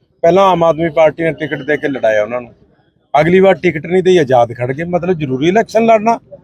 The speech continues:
ਹੁਣ ਆਰਾਮ ਕਰ ਲਿਓ, ਪਚੱਤਰ ਅੱਸੀ ਸਾਲ ਦੀ ਉਮਰ ਹੋ ਗਈ। ਫਿਰ ਤੀਸਰਾ, ਹਾਂ, ਹੁਣ, ਅਹ, ਟਪੂਸੀ ਮਾਰ ਕੇ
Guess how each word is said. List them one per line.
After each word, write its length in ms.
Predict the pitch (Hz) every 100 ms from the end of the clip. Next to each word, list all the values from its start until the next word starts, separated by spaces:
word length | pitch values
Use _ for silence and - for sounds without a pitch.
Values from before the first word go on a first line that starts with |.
| - _ 147
ਹੁਣ 120 | 151
ਆਰਾਮ 240 | 151 175
ਕਰ 160 | 180 180
ਲਿਓ, 160 | 190
ਪਚੱਤਰ 380 | 190 196 190 180
ਅੱਸੀ 200 | 160 175
ਸਾਲ 240 | 156 165 160
ਦੀ 100 | 165
ਉਮਰ 180 | 165
ਹੋ 100 | 156
ਗਈ। 100 | 156 156 _ _ _ 180
ਫਿਰ 120 | 202
ਤੀਸਰਾ, 640 | - 214 170 208 226 220 - _ _ _ _ -
ਹਾਂ, 180 | 165 180
ਹੁਣ, 340 | 143 208 233
ਅਹ, 720 | - - - - - 185 185 180 131
ਟਪੂਸੀ 460 | 196 208 - 233
ਮਾਰ 260 | 226 220 214
ਕੇ 220 | 196 202